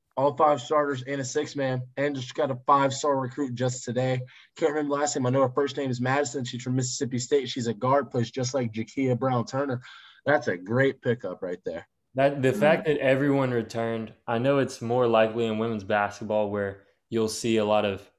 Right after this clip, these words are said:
Speaker 2: top players on a team return, but the fact that they all return, that's so huge for N C State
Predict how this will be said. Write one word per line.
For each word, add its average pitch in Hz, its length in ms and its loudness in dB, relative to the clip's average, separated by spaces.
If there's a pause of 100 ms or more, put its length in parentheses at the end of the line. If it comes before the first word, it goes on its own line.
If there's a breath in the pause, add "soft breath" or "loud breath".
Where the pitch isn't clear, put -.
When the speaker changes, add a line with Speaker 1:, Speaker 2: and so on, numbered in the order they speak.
(340)
Speaker 2:
top - 580 0 (240)
players 104 600 0
on 107 180 -4
a 101 40 -6
team 107 360 -6
return, 107 480 -8 (680)
but 107 560 2
the 110 100 -4
fact 127 300 0
that 113 80 -8
they 110 160 0
all 107 140 2
return, 104 340 -6
that's 110 220 -6
so 113 340 0
huge 104 300 -6
for 107 80 -6
N 104 100 -8
C 98 220 -12
State 104 500 -8